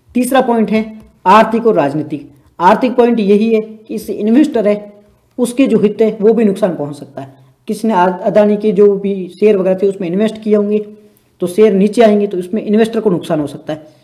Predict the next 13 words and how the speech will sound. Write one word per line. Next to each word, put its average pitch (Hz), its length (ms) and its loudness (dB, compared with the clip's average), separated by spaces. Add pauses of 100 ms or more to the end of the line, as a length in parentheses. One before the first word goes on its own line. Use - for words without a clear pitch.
(240)
चौथा 240 260 2
point 254 260 4
आता 220 200 2
है 214 280 -2 (240)
accountability 202 600 2
का, 190 100 0
जवाबदेही 175 480 0
का। 139 140 -14
जो 233 180 0
शक्तिशाली 233 540 0
लोग 202 200 4
होते 180 220 -2
हैं 170 240 -8